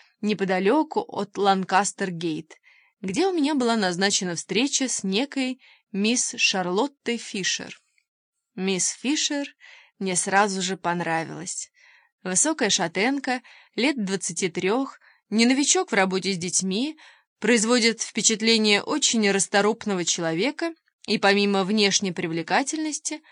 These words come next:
обладает каким-то особым шармом. Её отец был королевским капелланом — и настоятелем собора Святого Коломба в Эдинбурге. Она умела печатать на машинке и стенографировать.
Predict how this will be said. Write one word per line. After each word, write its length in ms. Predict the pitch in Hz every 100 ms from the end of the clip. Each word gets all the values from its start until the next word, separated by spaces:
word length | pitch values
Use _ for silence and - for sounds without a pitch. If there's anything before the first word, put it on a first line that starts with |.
| - - _
обладает 540 | 190 190 190 247 349
каким-то 540 | 320 220 269 269 254 233 - - _
особым 520 | 185 190 254 240 254
шармом. 680 | 226 - 180 160 147 - 175 _ _ _ _ _ _ _ _ _ _ _ _
Её 380 | 190 202 202
отец 420 | 190 185 226 247 214
был 320 | 190 190 185
королевским 840 | - 214 196 190 190 - - 196 185
капелланом — 800 | - 185 202 190 196 190 175 175 - - - - -
и 160 | - 226
настоятелем 800 | 349 - 269 214 208 208 262 269
собора 500 | - 208 185 196 233
Святого 520 | - 190 165 196 180
Коломба 720 | 180 175 175 185 240 226 226 226 - - -
в 140 | 196
Эдинбурге. 760 | 185 190 190 180 175 160 170 185 _ _ _ _ _ -
Она 300 | 196 220 214
умела 360 | 214 208 196
печатать 580 | 180 185 - 190 180 170
на 80 | 185
машинке 680 | 170 170 214 277 320 320 294
и 160 | -
стенографировать. 1120 | 196 - 196 196 185 180 196 190 170 - -